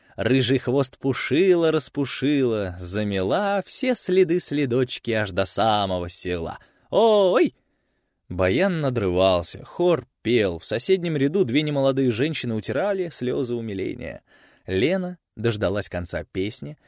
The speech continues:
под немногочисленные, но горячие аплодисменты местной публики наклонилась к тётушке и тихонько зашептала ей на ухо. «Стоило появиться бурановским бабушкам, и вот тебе. В каждом обветшалом доме культуры теперь поют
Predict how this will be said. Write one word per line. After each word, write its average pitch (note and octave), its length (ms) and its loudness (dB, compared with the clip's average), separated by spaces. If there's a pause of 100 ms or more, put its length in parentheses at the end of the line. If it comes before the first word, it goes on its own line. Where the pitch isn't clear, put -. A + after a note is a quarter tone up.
(140)
под C#3+ 140 -2
немногочисленные, B2+ 960 -2
но G2+ 140 -2
горячие G#2+ 720 2
аплодисменты F2+ 720 -4
местной F2 360 -6
публики F2+ 500 -6 (460)
наклонилась G2 640 -4
к - 80 -18
тётушке D3 540 -6 (140)
и G#2 100 -8
тихонько F#3+ 480 -4
зашептала C3+ 560 -4
ей C3 200 -2
на E2 160 -8
ухо. - 280 -16 (1160)
«Стоило A3+ 460 0
появиться D#3+ 520 -2
бурановским C3 560 0
бабушкам, F#3 480 -2
и C3+ 120 -2
вот F3 280 -2
тебе. F#2+ 420 -4 (340)
В - 120 -20
каждом G3 420 0
обветшалом E3+ 680 0
доме D#3+ 200 -2
культуры G#3 360 -2
теперь C#3 260 -2
поют C3+ 380 0